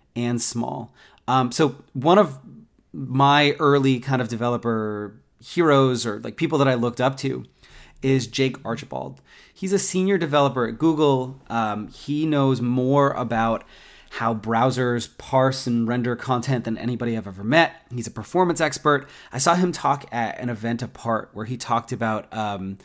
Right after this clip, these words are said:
getting below one second, um, render times. And it was a really, really interesting talk that got me excited about performance,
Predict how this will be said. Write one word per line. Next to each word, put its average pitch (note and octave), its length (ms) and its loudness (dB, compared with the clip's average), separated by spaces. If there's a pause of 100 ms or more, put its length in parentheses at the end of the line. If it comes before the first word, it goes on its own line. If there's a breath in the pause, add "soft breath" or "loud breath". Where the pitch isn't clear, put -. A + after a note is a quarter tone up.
(440 loud breath)
getting C3 340 4
below A#2 640 2
one A#2 600 -2
second, G#2+ 760 -6 (180)
um, G2 360 -8
render G2+ 340 -8
times. - 640 -14
And G#2 180 -8
it A2+ 60 -4
was B2 80 -6
a C#3+ 80 -2
really, D#3 500 4
really C#3 260 4
interesting B2+ 380 0
talk A#2 380 0
that G#2 140 -8
got B2 120 -2
me C3 100 0
excited C3 380 0
about A2 240 -2
performance, C3 760 0